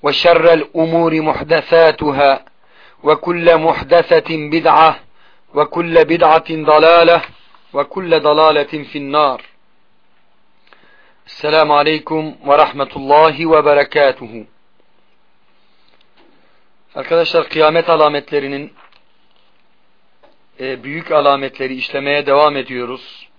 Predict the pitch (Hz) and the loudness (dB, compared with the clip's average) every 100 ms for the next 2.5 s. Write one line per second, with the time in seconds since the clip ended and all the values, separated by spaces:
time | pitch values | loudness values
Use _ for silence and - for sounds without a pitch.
0 | _ _ _ _ _ _ _ _ _ _ | _ _ _ _ _ _ _ _ _ _
1 | _ _ _ _ _ _ _ - 147 165 | _ _ _ _ _ _ _ -16 -6 -4
2 | 170 156 135 139 135 | -2 -4 -6 -6 -6